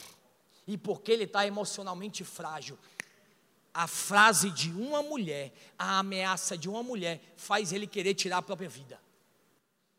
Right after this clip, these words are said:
Gente, como é que uma frase faz ele querer tirar a própria vida? Uma coisa não deveria ter causado isso.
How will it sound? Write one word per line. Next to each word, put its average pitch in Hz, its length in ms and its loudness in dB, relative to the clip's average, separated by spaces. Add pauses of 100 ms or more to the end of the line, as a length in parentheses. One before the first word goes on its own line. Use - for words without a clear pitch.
(260)
Gente, 370 180 -12
como 269 240 -8
é 381 100 2
que 320 180 -12
uma 403 240 4
frase 330 460 4
faz 311 240 6
ele 359 160 6
querer 330 320 10
tirar 320 300 4
a 285 160 6
própria 311 360 6
vida? 202 480 0 (880)
Uma 440 380 6
coisa 359 420 12
não 339 180 2
deveria 311 460 10
ter 320 180 4
causado 311 500 8
isso. 320 440 6